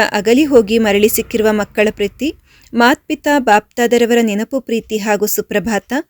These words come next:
ಆತ್ಮಿಕ ಮಕ್ಕಳಿಗೆ ಆತ್ಮಿಕ ತಂದೆಯ ನಮಸ್ತೆ.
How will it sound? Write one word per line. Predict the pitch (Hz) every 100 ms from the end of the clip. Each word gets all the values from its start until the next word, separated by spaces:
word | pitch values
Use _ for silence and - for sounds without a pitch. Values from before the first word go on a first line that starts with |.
| _ _ _
ಆತ್ಮಿಕ | - 233 - 311 359 311
ಮಕ್ಕಳಿಗೆ | 247 - 220 220 226
ಆತ್ಮಿಕ | - 220 220 240 240 233
ತಂದೆಯ | 220 208 208 208 208
ನಮಸ್ತೆ. | 202 202 - - 196